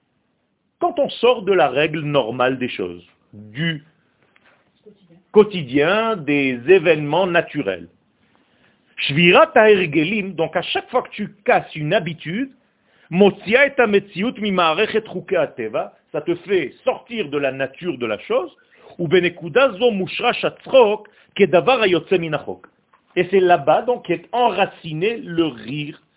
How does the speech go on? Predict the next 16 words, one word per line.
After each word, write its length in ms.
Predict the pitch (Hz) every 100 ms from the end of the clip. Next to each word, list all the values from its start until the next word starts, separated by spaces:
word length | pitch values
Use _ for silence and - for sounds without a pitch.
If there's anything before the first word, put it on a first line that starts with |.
| _ _ _ _ -
par 180 | 160 135
définition. 600 | 160 147 139 - 98 - _ _ _ _ _ _ _ _ _ _ _ _ _ _ _ _ -
Maintenant, 460 | 175 175 233 - -
je 140 | 131
vous 120 | 139 147
pose 200 | 202 165
une 100 | 180
question. 400 | 175 175 170 - _ _ _ -
Quand 160 | 277 294
est-ce 140 | -
que 100 | 214
cette 300 | - 175 -
expression 880 | 190 - - - 170 160 - 170 147
de 180 | 117 123
rire 340 | 123 185 -
arrive 640 | 139 131 120 156 185 170